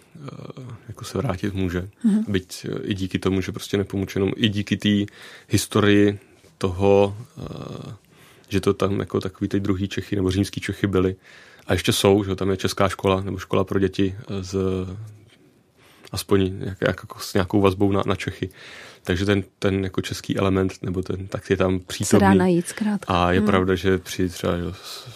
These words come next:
Speaker 1: svátek svatého Jana Nepomuckého, tak to je, tam se ob-, ob-, objeví velmi rádi všichni možní, protože jaksi česká pohostinnost je tam, eh, velice v Římě známa. Takže to jako nebylo zase až tak těžký, když to tak řeknu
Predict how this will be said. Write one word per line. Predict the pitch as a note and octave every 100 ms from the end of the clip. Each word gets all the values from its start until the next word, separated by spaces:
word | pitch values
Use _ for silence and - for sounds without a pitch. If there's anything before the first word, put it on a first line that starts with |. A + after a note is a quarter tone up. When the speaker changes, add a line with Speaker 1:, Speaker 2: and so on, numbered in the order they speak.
| -
Speaker 1:
svátek | - F#2 - F#2
svatého | - - F#2+
Jana | F#2
Nepomuckého, | F#2 F#2 F2+ - F#2 F2+
tak | F#2 -
to | F2+
je, | F2 F2+ F#2
tam | F#2 F2+
se | -
ob-, | G2 F#2 F#2
ob-, | F#2+ - -
objeví | F#2+ G#2 G2
velmi | G2 F#2+ G2
rádi | F#2 F#2 F#2+
všichni | G2 -
možní, | G2 F2+ F#2+
protože | - - F2+
jaksi | F#2 -
česká | - - G#2
pohostinnost | G2 F#2+ G2+ - G2 -
je | F#2+
tam, | F2+ F2+ F#2 - - - - - - -
eh, | F2+ F2 F2
velice | F2 F2+ F#2 - F#2+ F2+ - - - A2+
v | F#2+
Římě | G2+ F#2+ G#2
známa. | F#2+ G2+ F#2 F#2 F#2+ G2+ - - - -
Takže | - G2+ G2+
to | G#2+
jako | G#2 G#2 G#2+ -
nebylo | G#2+ G#2 G#2 G#2
zase | G2+
až | G#2+
tak | G#2+ - -
těžký, | - G2+ - F2
když | E2+ -
to | F#2
tak | F2+
řeknu | F2+ F2+ -